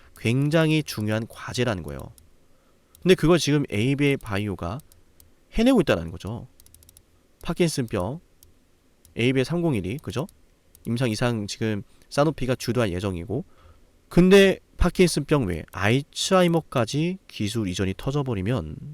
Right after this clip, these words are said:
진짜 말도 안 되죠. 지에스케이와의 계약에서는 베타 아밀로이드와 타우가 타겟에서 제외가 되었기 때문에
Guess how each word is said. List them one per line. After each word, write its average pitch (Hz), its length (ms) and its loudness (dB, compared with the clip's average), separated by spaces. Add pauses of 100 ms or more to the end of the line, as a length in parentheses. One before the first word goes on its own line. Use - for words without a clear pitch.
(200)
진짜 98 320 -6
말도 92 240 -4
안 107 80 -4
되죠. 80 320 -12 (760)
지에스케이와의 123 840 4
계약에서는 95 1000 -4 (420)
베타 104 340 0
아밀로이드와 101 800 0
타우가 156 540 0 (460)
타겟에서 165 840 4 (100)
제외가 143 540 4
되었기 107 300 -4
때문에 87 540 -6